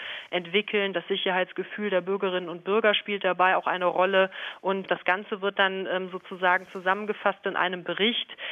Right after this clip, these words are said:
der uns dann ein wesentlich realistischeres Bild von unserer Kriminalitäts- und Sicherheitslage in Deutschland vermittelt. Und darauf aufbauend kann man dann auch entsprechende politische Maßnahmen treffen,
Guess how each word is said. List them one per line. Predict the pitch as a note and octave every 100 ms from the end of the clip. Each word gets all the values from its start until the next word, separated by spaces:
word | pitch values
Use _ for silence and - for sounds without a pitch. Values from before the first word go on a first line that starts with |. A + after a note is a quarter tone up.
| - -
der | F#3+
uns | F3+ F#3+ -
dann | G3 G3
ein | F3+ F3
wesentlich | G#3+ G#3+ G3 F#3 G#3
realistischeres | F#3 G3 B3+ - A3+ G3 F3+ -
Bild | - F#3+ F#3+
von | F#3+
unserer | D#3 F#3+ F#3 F3+
Kriminalitäts- | F3 - F#3+ F3 F3+ F3 G#3 G3+
und | F3+
Sicherheitslage | G3+ G#3 F#3+ E3+ - E3 E3+ E3+
in | E3
Deutschland | F#3 G#3+ A3+ A3
vermittelt. | G#3 G3+ G#3+ A3+ A3+ - - - -
Und | F#3+
darauf | G3+ F3+ - -
aufbauend | G3+ C#4+ - - E3 D#3 D3 - - - -
kann | G#3
man | A3 G3+ F#3+
dann | F#3
auch | E3+ F3 F3
entsprechende | F3 - - F#3 G3 F#3
politische | - F#3 F#3+ G3 - E3+
Maßnahmen | E3+ A#3+ - F3 E3
treffen, | - E3+ E3 G#3 G#3+